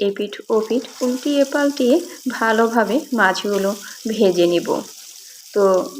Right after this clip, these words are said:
দেখতেই পাচ্ছেন আমি মাছগুলো ভেজে নিচ্ছি, আর কত সুন্দরভাবে মাছগুলো ভাজা হয়ে গেছে। এবার মাছগুলো আমি তুলে নেব। তো মাছগুলো আমি তুলে নিয়েছি। এবার এই তেলে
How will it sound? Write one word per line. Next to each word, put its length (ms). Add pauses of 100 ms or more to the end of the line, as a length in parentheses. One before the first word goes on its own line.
দেখতেই 300
পাচ্ছেন 380 (140)
আমি 180
মাছগুলো 500 (220)
ভেজে 300
নিচ্ছি, 340 (180)
আর 140 (100)
কত 160
সুন্দরভাবে 800 (140)
মাছগুলো 480 (180)
ভাজা 280
হয়ে 280
গেছে। 320 (480)
এবার 260 (400)
মাছগুলো 520
আমি 320 (340)
তুলে 280
নেব। 220 (720)
তো 100
মাছগুলো 440
আমি 260
তুলে 240
নিয়েছি। 420 (400)
এবার 300
এই 160
তেলে 300